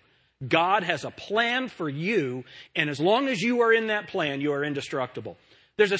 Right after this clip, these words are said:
second just overview thought that I want you to see.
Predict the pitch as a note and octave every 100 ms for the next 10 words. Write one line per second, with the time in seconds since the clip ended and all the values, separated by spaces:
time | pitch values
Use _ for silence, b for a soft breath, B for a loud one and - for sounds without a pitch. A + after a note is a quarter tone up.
0 | - D#4 - E3 D#3 G#3 - - G#3+ A3+
1 | F3+ D3 D3 C#3 D#3 C3+ - C#3 C#3 C#3
2 | C3 A#2+ G#2+ - C3+ G2+